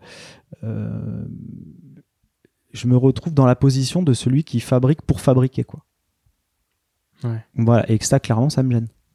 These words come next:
Speaker 1: Euh, ça me gêne de plus en plus. Voilà. Donc, euh, c'est peut-être des, c'est, il y en a,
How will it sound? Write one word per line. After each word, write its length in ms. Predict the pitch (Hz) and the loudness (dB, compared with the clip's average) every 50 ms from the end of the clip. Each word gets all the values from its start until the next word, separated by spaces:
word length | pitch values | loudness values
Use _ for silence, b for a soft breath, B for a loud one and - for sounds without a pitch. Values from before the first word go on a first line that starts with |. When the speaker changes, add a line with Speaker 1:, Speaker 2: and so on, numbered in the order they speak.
| - | -2
Speaker 1:
Euh, 180 | 110 101 101 101 | -2 0 0 0
ça 160 | 101 - 104 | 0 0 0
me 100 | 101 104 | 2 4
gêne 200 | 107 123 131 123 | 4 4 4 4
de 60 | 113 | 0
plus 180 | 98 104 104 104 | 2 0 0 0
en 80 | 113 | 0
plus. 240 | 117 - 120 - - _ _ _ _ _ _ _ _ _ _ - | -2 -4 -8 -8 -10 _ _ _ _ _ _ _ _ _ _ -6
Voilà. 180 | 117 107 104 104 _ _ _ _ - | -4 -4 -4 -4 _ _ _ _ -10
Donc, 300 | - 110 107 107 101 - | -6 -4 -4 -4 -2 -2
euh, 60 | 104 | -4
c'est 160 | 101 - 107 - | -2 -2 -4 -2
peut-être 260 | - - 117 110 - | 0 0 0 0 0
des, 380 | 104 101 98 101 101 104 104 B B B B B B B B B B B - | -2 0 0 0 0 -2 -4 B B B B B B B B B B B -18
c'est, 180 | - - - - | -16 -12 -10 -4
il 80 | 104 | 0
y 60 | 101 | 2
en 80 | 107 104 | 4 4
a, 80 | 101 | 4